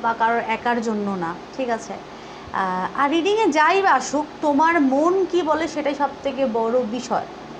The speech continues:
সবথেকে বড়, আহ, রিডার, ট্যারো রিডার বলো, পরমাত্মা রূপী তোমার ভেতরে বসে আছে। সে যদি বলে ওয়েট করো, তো ওয়েট করবে, সে যদি বলে move on করা উচিত, তাহলে তোমরা move on করো, ঠিক আছে? এটা একটা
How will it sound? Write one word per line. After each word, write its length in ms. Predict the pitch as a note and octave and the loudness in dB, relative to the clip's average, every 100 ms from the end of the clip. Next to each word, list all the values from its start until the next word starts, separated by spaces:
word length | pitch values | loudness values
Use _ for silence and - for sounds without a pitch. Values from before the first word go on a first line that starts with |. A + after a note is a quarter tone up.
| - | -2
সবথেকে 480 | A3 - B3+ B3+ B3+ | -2 0 -4 0 2
বড়, 400 | G3 G3 G#3+ A#3+ | 4 2 4 4
আহ, 540 | A3+ G3+ F#3 F#3 F3+ F#3+ | 2 2 0 0 0 0
রিডার, 400 | B3 B3+ G#3 D#3+ | 2 4 4 2
ট্যারো 340 | - G#3 A3 A3+ | 2 4 4 4
রিডার 300 | A#3+ A3+ G#3+ | 4 2 2
বলো, 300 | G3 F#3+ F#3 - - - - - | 0 0 -2 -6 -16 -16 -6 2
পরমাত্মা 680 | B3+ C4 C4 B3+ - C4+ | 4 6 4 2 0 2
রূপী 240 | C4+ C4 C#4 | 4 2 2
তোমার 340 | C4+ A#3 B3 B3+ | 2 4 4 4
ভেতরে 400 | A3 A3 B3 B3 | 0 2 4 4
বসে 340 | G#3+ G#3 G3+ | 2 -2 -2
আছে। 340 | E3 E3 - - - - - | -2 -2 -8 -12 -12 -16 -14
সে 340 | - - C#4 D4 | -6 2 2 4
যদি 240 | C#4+ C4 | 2 0
বলে 260 | B3+ B3+ B3+ | 2 4 4
ওয়েট 340 | A3 A#3 A#3+ - | 4 4 2 0
করো, 300 | B3 A#3 B3+ C#4+ - | 0 4 2 0 -4
তো 100 | G3+ | -2
ওয়েট 180 | F#3+ G#3 - | 0 -2 -2
করবে, 300 | A3 G#3 B3 C4 - - - | -4 -2 -4 -6 -12 -14 -12
সে 260 | - C#4 | 0 0
যদি 220 | C4+ A#3+ C4 | 2 0 2
বলে 240 | B3+ C4 | 2 4
move 280 | A#3 B3 B3+ | 2 2 2
on 60 | B3 B3 | 2 2
করা 220 | A#3+ A#3 | 4 4
উচিত, 300 | A#3 A#3 F4 | 2 0 0
তাহলে 280 | A3 F#3 G3+ | 0 0 0
তোমরা 220 | A3+ C#4 | 0 2
move 320 | D4 F#3+ E3 | 2 0 -2
on 120 | D#3+ E3+ | -6 -6
করো, 120 | - G3 - | -10 -10 -8
ঠিক 100 | A#3+ | -2
আছে? 240 | B3+ E4 G4 - | 0 0 -2 -4
এটা 240 | G3+ C4+ | 0 0
একটা 360 | B3+ - F4 | 2 2 2